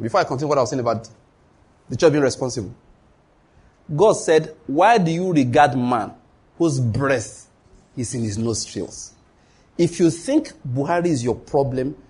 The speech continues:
you have a spiritual mental problem. Because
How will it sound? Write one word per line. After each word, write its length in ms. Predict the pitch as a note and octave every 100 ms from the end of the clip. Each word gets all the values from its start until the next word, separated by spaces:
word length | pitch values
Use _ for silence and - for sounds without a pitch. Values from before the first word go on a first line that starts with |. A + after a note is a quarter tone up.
| _ _
you 160 | D3 D3
have 260 | D3+ E3 C#3+
a 60 |
spiritual 580 | - - C3 B2+ D#3+ C#3+
mental 580 | B2+ A#2+ A#2 A#2 B2 -
problem. 440 | - A2+ F#2 - - - - _ _ _ _ _ _ _ _ _ _ _ _ _ C3+
Because 720 | D#3+ - - D#3 D#3+ -